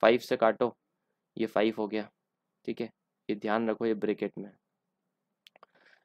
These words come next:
तो ये यहाँ पर बना क्या, फ़ाइव के माइनस टू डिवाइड बाय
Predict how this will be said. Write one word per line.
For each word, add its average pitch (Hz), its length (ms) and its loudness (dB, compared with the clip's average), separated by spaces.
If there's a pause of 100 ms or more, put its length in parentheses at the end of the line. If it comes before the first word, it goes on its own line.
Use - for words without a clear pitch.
(220)
तो 120 60 0
ये 120 200 4
यहाँ 127 180 8
पर 127 180 0
बना 113 280 8
क्या, 127 220 6
फ़ाइव 113 300 2 (100)
के 120 220 6
माइनस 110 520 -2
टू 113 280 -2
डिवाइड 104 480 -2
बाय 110 400 -4